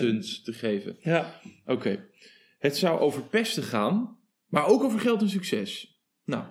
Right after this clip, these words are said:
Speaker 1: Nou ja.
Speaker 2: Nou, oké,
Speaker 1: Ja,
Speaker 2: nou,
Speaker 1: dat, dat is
Speaker 2: ja.
Speaker 1: wel mooi dat je die,
Speaker 2: Nou,
Speaker 1: eh,
Speaker 2: de, wat, maar oké, dat zijn dan levenslessen.
Speaker 1: Mhm.
Speaker 2: Economieleraren klagen vaak over hun salaris.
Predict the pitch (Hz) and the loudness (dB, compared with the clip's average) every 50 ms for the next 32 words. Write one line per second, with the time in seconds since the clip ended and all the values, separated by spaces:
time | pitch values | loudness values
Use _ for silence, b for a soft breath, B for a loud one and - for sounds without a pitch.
0 | - _ _ 240 160 123 107 - - - - - 127 120 - - 107 - - 104 | -18 _ _ -4 -2 -2 -2 -2 -6 -8 -10 -8 -8 -8 -8 -12 -10 -6 -4 -2
1 | 104 175 - - 147 135 143 139 - - 156 143 135 139 143 139 139 139 165 190 | -2 0 0 0 0 0 0 -2 0 0 0 0 0 0 0 2 2 2 2 2
2 | 220 185 - 180 160 143 143 143 143 143 139 135 117 101 - 113 117 123 123 120 | 0 -2 -2 -4 -2 0 0 0 0 0 0 0 0 -2 -2 -2 -2 -2 -2 0
3 | - 113 113 110 107 107 - - 113 - - 117 147 151 135 123 - - 123 113 | -2 0 0 0 0 -2 -4 -6 -4 0 0 0 0 0 -2 -4 -2 -2 0 0
4 | 110 107 107 107 113 110 143 139 - 120 120 123 127 - - 214 220 - - - | 2 2 2 2 2 2 0 -4 -4 -2 -2 -2 -2 -4 -8 -8 -8 -8 -6 -4
5 | 151 135 120 147 202 294 B B B _ 131 151 151 - 143 135 131 143 180 208 | -4 -2 0 -2 -2 -2 B B B _ 0 0 0 0 0 0 2 2 4 4
6 | 202 175 147 135 127 120 113 107 110 117 131 131 - - 120 113 113 123 120 - | 4 4 4 4 4 4 4 4 2 0 0 -2 -4 -2 0 2 2 0 -2 -4
7 | - - 110 107 110 107 - - 104 98 107 107 104 101 101 - 107 101 101 107 | -8 -6 -6 -6 -6 -4 -4 -4 -4 -4 -2 -4 -4 -4 -4 -6 -8 -6 -4 -4
8 | 110 110 101 95 - - - - - _ _ | -4 -4 -6 -6 -8 -12 -16 -20 -20 _ _